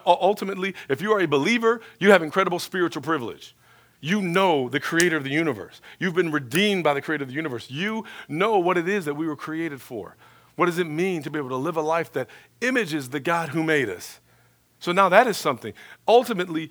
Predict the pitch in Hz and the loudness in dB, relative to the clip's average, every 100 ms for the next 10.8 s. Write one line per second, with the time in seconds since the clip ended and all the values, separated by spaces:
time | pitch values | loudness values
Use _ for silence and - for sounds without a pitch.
0 | - 165 147 190 302 214 147 135 147 139 | -2 0 2 2 0 0 -2 -2 -4 -2
1 | 131 135 139 160 220 247 247 196 - - | -2 -4 -4 -10 -6 -4 -4 -4 -6 -2
2 | 196 - - 95 90 - _ _ _ _ | -2 -4 -12 -14 -18 -20 _ _ _ _
3 | _ 143 139 - 165 117 - 71 _ _ | _ -4 -2 -4 -4 -6 -10 -18 _ _
4 | _ _ _ _ _ _ _ _ _ _ | _ _ _ _ _ _ _ _ _ _
5 | - 135 247 277 233 247 285 104 - _ | 0 2 2 0 -4 -4 -4 -8 -20 _
6 | _ _ _ _ _ _ _ _ _ 151 | _ _ _ _ _ _ _ _ _ -4
7 | 147 165 185 165 143 143 131 127 156 139 | 0 4 6 4 0 -2 -2 -2 -4 -2
8 | 139 175 131 117 139 160 151 127 117 - | 0 0 -4 -2 0 0 -2 -6 -6 -8
9 | 123 135 127 85 107 123 139 123 151 - | -4 0 0 -4 0 4 4 4 -2 -2
10 | 73 - 113 123 135 131 - | -16 -4 2 2 2 -2 -8